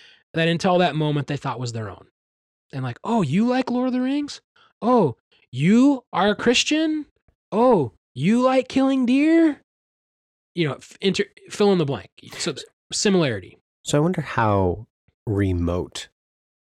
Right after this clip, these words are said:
Speaker 2: the interest can be, or maybe that's what strengthens or deepens a friendship. For example, Lord
Speaker 1: Hmm.
Speaker 2: of the Rings.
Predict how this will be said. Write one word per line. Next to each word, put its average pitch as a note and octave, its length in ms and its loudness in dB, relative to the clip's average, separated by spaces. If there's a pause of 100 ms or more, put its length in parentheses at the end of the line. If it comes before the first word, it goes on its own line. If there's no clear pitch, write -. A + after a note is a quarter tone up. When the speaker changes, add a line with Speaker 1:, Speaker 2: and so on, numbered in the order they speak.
(520)
Speaker 2:
the G2+ 240 2
interest - 520 -2 (320)
can F#2 200 -2
be, E2 200 -4
or F2+ 80 -2
maybe A#2 220 4
that's G#2 220 0
what D2 180 -4
strengthens F#2+ 680 -4
or F2 80 -2
deepens F#2+ 400 -2
a D#2+ 40 -6
friendship. - 440 -10
For - 160 0
example, A2 340 0
Lord G2 120 4
Speaker 1:
Hmm. F#2 60 -2
Speaker 2:
of F2+ 60 0
the F2+ 60 -2
Rings. E2 380 -6